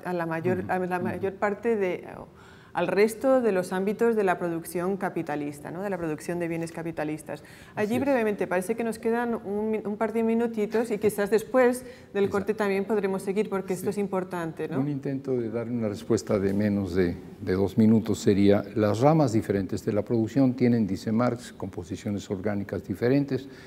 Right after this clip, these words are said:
Speaker 2: Esto quiere decir que arrojan una cantidad de plusvalía diferente. Si no hubiera flujos de plusvalía, entonces unas ramas obtendrían una tasa de ganancia mayor y otras una tasa de ganancia menor. Esto es imposible porque entonces los capitales se irían todos a una misma rama.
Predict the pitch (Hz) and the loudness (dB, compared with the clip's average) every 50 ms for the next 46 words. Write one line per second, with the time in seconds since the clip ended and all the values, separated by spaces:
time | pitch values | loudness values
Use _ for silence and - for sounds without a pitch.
0 | - - - - - 117 - - 131 127 120 123 123 120 120 - 131 127 123 120 | -20 -10 -10 -8 -6 -6 -4 0 2 2 4 4 2 2 2 2 0 0 0 0
1 | - 123 120 120 117 - 104 101 101 113 107 - - 110 110 107 107 104 - 107 | 0 2 2 2 2 -2 -4 -4 -2 -2 -4 -2 -2 -2 -2 -2 -2 -2 -4 -4
2 | 98 87 - 104 104 107 107 98 - 104 98 98 98 95 98 95 98 98 98 95 | -6 -4 -2 -2 0 0 -2 -2 -4 -6 -8 -4 -4 -2 -2 -2 -2 -2 -2 -4
3 | 90 - - 101 - - - - - - - - - - - - - - - 120 | -4 -4 -6 -6 -6 -6 -10 -10 -16 -18 -20 -20 -20 -20 -20 -20 -12 0 2 6
4 | 123 139 151 147 143 131 117 107 98 - 113 107 - - - 95 87 - - 92 | 6 6 6 6 6 4 4 2 0 0 0 0 0 0 -4 -8 -8 -6 -8 -10
5 | 92 - 113 110 104 107 123 139 156 165 165 160 151 135 123 107 - 110 101 - | -6 -4 -2 -2 0 0 0 2 4 4 4 4 4 2 0 -2 -2 -4 -6 -6
6 | - 101 95 - - 110 101 98 - 98 95 92 92 87 85 - - - - - | -6 -8 -8 -4 -4 -2 -2 -2 -2 -2 -2 -2 -2 -4 -6 -8 -14 -18 -18 -16
7 | - - - - - 98 92 92 98 92 98 98 90 90 92 - 127 131 - - | -12 -12 -12 -10 -8 -6 -4 -2 -2 -2 -2 -2 -4 -4 -2 -2 -2 -2 2 2
8 | 127 110 104 101 101 98 98 95 - 101 98 101 110 113 131 135 131 127 110 104 | 2 2 2 0 -4 -4 -6 -6 -6 -6 -6 -4 -4 -2 -2 -2 -2 0 -2 -2
9 | 101 - - 98 - - 107 98 92 92 - 95 87 - - 95 92 - - - | -4 -4 -6 -10 -8 -6 -8 -8 -8 -6 -6 -6 -6 -6 -6 -10 -12 -12 -18 -20
10 | - - - - 104 92 90 95 98 92 90 - 98 90 87 87 87 87 87 101 | -20 -20 -10 -8 -6 -4 -2 -2 -2 -2 -4 -4 -4 -4 -4 -4 -4 -4 -4 -6
11 | 101 - - 127 120 - 127 - - 143 131 - 196 196 160 160 143 - - - | -8 -4 -2 -4 -2 -2 -4 -2 -2 -2 2 4 2 4 6 4 2 2 0 -12
12 | - - - - - - 113 - 117 104 131 117 - - 117 - 127 117 123 113 | -12 -6 -4 -2 0 0 2 2 2 2 2 -2 2 0 -2 -2 0 0 0 0
13 | 113 110 - - 104 98 104 107 104 104 101 - 185 202 208 175 - - - - | 0 0 0 0 0 2 2 0 0 -2 0 2 2 4 4 4 0 -2 -2 -2
14 | 117 110 104 95 98 87 82 - - 85 - - - - - - | 0 0 0 0 -2 -4 -4 -6 -10 -10 -10 -10 -10 -10 -10 -12